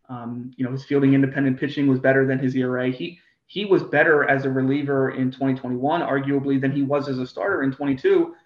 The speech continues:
And everybody knows that he was, you know, one of the team's best starting pitchers through the first two thirds of the season before he got injured. And so I know he wants to be a starting pitcher. He still thinks he's, he's in the fight for one of those rotation spots. And if,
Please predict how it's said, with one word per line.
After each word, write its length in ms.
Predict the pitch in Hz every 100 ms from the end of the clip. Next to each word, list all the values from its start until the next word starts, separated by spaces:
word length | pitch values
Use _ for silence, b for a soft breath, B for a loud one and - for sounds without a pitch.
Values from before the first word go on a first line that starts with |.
| B _ -
And 120 | 156
everybody 320 | 156 160 156
knows 280 | 156 156 147
that 100 | 131
he 180 | - 151
was, 460 | 143 135 - _ _
you 100 | 135
know, 100 | 127
one 180 | 127 143
of 60 | 139
the 100 | 131
team's 280 | 147 139
best 200 | 135 127
starting 280 | - 135 131
pitchers 360 | 156 156 139 -
through 120 | 131
the 100 | 127
first 240 | 131 127
two 140 | 139 131
thirds 260 | 131 127
of 60 | 127
the 100 | 123
season 400 | 139 135 131 123 b b b b -
before 280 | 131 139
he 140 | 135 127
got 180 | 123 131
injured. 300 | 139 120 123
And 140 | 123
so 280 | 127 123 B B -
I 100 | 147
know 140 | 156
he 200 | 147 156
wants 360 | 143 131 139 -
to 100 | 151
be 200 | 143 147
a 80 | 135
starting 360 | 143 143 143
pitcher. 320 | 143 135 170 165
He 180 | 131
still 320 | 135 - 139 139
thinks 240 | 135 139
he's, 260 | 139 135 -
he's 240 | 147 131
in 140 | 131 135
the 80 |
fight 360 | 135 131 147 - b b b -
for 160 | 139
one 120 | 131
of 80 | 139
those 220 | 135 135
rotation 480 | 135 127 131 135 151
spots. 340 | 143 165 165 135
And 100 | 131
if, 220 | 123